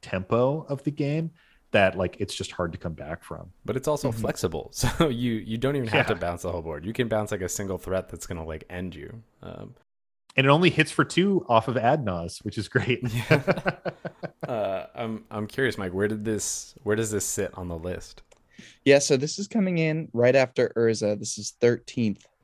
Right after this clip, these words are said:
Speaker 3: on the
Speaker 2: Mm.
Speaker 3: top one hundred salty cards.
Speaker 1: Wow.
Speaker 3: Yeah.
Speaker 1: I think that's fair.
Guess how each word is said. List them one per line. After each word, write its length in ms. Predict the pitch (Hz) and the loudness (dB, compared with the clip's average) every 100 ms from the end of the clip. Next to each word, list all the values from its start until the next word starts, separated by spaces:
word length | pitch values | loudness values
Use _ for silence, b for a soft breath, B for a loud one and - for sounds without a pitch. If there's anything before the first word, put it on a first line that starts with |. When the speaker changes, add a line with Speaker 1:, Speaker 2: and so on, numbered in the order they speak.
| - | -8
Speaker 3:
on 240 | 104 101 101 | -2 0 2
the 300 | 98 98 95 | 0 -2 -4
Speaker 2:
Mm. 100 | 85 | -2
Speaker 3:
top 300 | 101 104 101 | 0 0 0
one 100 | 107 | 0
hundred 480 | 107 107 101 101 | -2 -2 -4 -6
salty 400 | - 98 - - | -6 -4 -4 -6
cards. 480 | - - 104 - - _ _ _ - | -8 -6 -6 -8 -16 _ _ _ -20
Speaker 1:
Wow. 340 | - 82 80 - _ _ _ _ _ _ | -14 -10 -12 -14 _ _ _ _ _ _
Speaker 3:
Yeah. 160 | 110 117 - _ _ _ _ _ _ _ _ _ - | -4 -4 -6 _ _ _ _ _ _ _ _ _ 2
Speaker 1:
I 80 | 127 | 4
think 200 | 196 190 | 4 4
that's 200 | 117 - | 4 2
fair. 480 | - 87 87 78 | -6 -2 -2 -6